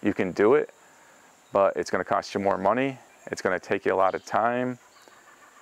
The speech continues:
and, uh, you may get your stuff late. You may not get your stuff at all.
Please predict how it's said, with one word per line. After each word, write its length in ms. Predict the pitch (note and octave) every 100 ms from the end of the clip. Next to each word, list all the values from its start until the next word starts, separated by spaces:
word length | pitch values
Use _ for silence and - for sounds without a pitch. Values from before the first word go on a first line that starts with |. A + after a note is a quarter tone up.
| - -
and, 480 | - E2+ E2+ E2+ E2+
uh, 180 | D#2+ E2+
you 100 | G2+
may 400 | G2 G2+ G2+ F#2+ D#2+ -
get 100 | G#2+
your 120 | F#2+
stuff 340 | - G#2+ G2+ G2+
late. 320 | G2+ A#2+ -
You 140 | F2+
may 160 | F#2+ G2
not 260 | G2 G2+ -
get 140 | G#2
your 140 | G2
stuff 280 | F#2+ - G2
at 120 | F#2+
all. 340 | F2+ A2+ C3+